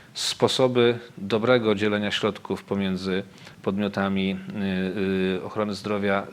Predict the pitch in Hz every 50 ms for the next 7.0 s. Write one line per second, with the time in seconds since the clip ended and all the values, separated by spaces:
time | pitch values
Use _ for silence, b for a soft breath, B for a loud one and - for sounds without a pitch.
0 | 113 110 - - - 65 - - 123 113 135 170 175 170 151 - 120 107 101 101
1 | 98 101 95 101 95 98 92 - 95 92 98 101 98 95 101 98 95 95 92 -
2 | 98 92 95 92 101 98 95 - - 101 95 101 95 - 95 110 147 147 143 160
3 | 180 185 180 175 B B B B B - 113 120 131 165 202 196 139 107 104 92
4 | 85 B B B B B - 117 110 107 113 101 117 117 117 - 117 120 117 107
5 | 113 107 101 98 98 110 117 120 113 113 107 113 - - - - 113 107 113 110
6 | 110 113 117 113 107 151 165 131 120 110 98 98 104 95 90 87 90 92 95 107